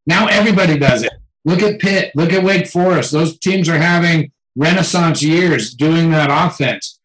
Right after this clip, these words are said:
But that is not Mario's way. We saw it up close and personal. He can recruit the heck out of it. He's gonna go into people's houses and make young men.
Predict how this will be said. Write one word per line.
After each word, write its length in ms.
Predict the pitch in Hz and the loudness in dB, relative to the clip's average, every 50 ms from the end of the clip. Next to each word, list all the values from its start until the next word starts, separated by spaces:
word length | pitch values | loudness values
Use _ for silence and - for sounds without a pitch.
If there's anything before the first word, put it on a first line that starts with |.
| _ _ _ _ | _ _ _ _
But 120 | - 131 135 | -6 -2 0
that 180 | 156 160 180 | 0 2 2
is 160 | 170 135 127 | 0 0 0
not 340 | 135 139 147 151 160 160 151 | 0 0 2 2 0 0 0
Mario's 520 | 151 143 151 156 151 151 147 143 135 - 123 | 0 0 2 2 2 2 2 2 0 0 0
way. 280 | 139 147 147 127 117 | 0 0 0 0 0
We 140 | 123 139 165 | 0 0 0
saw 260 | 170 - - - 175 | 0 0 0 0 0
it 60 | 170 | 2
up 180 | 160 165 160 160 | 2 0 0 -2
close 300 | - - 160 160 - - | -2 -2 -2 0 0 -2
and 140 | 143 127 - | -4 -4 -2
personal. 600 | - 147 151 147 - 147 139 127 107 - - - _ _ _ _ _ | -2 -2 0 0 -2 -2 -2 -2 -4 -6 -10 -14 _ _ _ _ _
He 180 | _ - 156 180 | _ -2 -2 0
can 220 | 180 208 208 202 | 0 2 2 2
recruit 460 | 185 175 165 - - 170 175 185 180 175 | 2 0 0 -2 -2 0 0 0 0 0
the 100 | 170 143 | 0 0
heck 300 | 139 165 170 160 - - | 2 2 0 0 0 0
out 260 | 170 170 170 165 160 | 0 2 2 2 0
of 60 | 160 | 0
it. 200 | 170 170 170 165 - | 0 -2 -2 -4 -6
He's 240 | - 151 170 170 160 | -2 -2 0 0 0
gonna 200 | 170 180 175 165 | 0 0 0 0
go 200 | 156 165 165 170 | 0 0 0 2
into 140 | 170 170 147 | 2 0 0
people's 380 | - - 160 160 156 151 147 | 0 -2 -2 0 0 -2 -4
houses 640 | - 156 156 151 156 151 - - 156 151 143 - - _ _ _ _ - | -2 -2 0 0 0 0 0 -2 -2 -2 -2 -4 -8 _ _ _ _ -4
and 200 | 135 135 139 139 | -2 0 0 0
make 260 | 147 151 160 160 - | 0 0 0 -2 -2
young 320 | 147 156 156 156 151 143 139 | -2 0 0 0 0 0 0
men. 380 | 143 147 151 135 120 110 104 | 0 0 0 0 -2 -4 -6